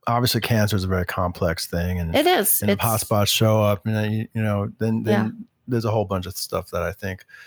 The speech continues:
Speaker 1: should be done. But let's, let's say you go for your, how many, how often does somebody come get a reading of thermography, a full, a full body
Speaker 2: Oh,
Speaker 1: type of thing? What do you
Speaker 2: the
Speaker 1: recommend?
Speaker 2: first, the first time you come in, you are going to come back within three to six months based on the amount of inflammation you have.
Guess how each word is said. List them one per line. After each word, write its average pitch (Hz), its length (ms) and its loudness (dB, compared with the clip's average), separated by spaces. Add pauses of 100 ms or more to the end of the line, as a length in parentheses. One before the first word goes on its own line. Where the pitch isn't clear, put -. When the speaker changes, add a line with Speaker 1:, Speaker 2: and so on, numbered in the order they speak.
(280)
Speaker 1:
should 98 180 -12
be 98 100 -12
done. 92 260 -4
But 117 100 -4
let's, 156 340 0
let's 156 220 0
say 135 180 4
you 123 100 6
go 117 180 4
for 113 120 0
your, 104 380 4
how 165 140 2
many, 175 260 4
how 160 160 4
often 131 220 2
does 107 100 2
somebody 107 300 2
come 107 280 2
get 101 160 4
a 95 160 2 (320)
reading 104 480 0
of 107 80 -12
thermography, 101 540 -2
a 104 60 0
full, - 200 0
a 110 60 -2
full 113 220 2
body 90 340 0
Speaker 2:
Oh, 214 120 2
Speaker 1:
type 95 120 -4
of - 100 -8
thing? 98 280 -6
What 113 100 -8
do 107 80 -4
you 104 60 -2
Speaker 2:
the - 60 2
Speaker 1:
recommend? 285 360 2
Speaker 2:
first, 196 220 -4
the 247 80 0
first 294 320 -2
time 320 200 2
you 277 120 2
come 247 260 0
in, 190 360 2 (280)
you 240 380 6
are 220 260 4
going 226 300 4
to 269 60 2
come 240 220 2
back 208 260 2
within 202 300 0
three 220 260 4
to 220 80 0
six 214 340 -2
months 190 320 2
based 202 460 2
on 202 140 4
the 196 60 6
amount 180 260 4
of 180 80 0
inflammation 180 640 0
you 165 80 -2
have. - 340 -4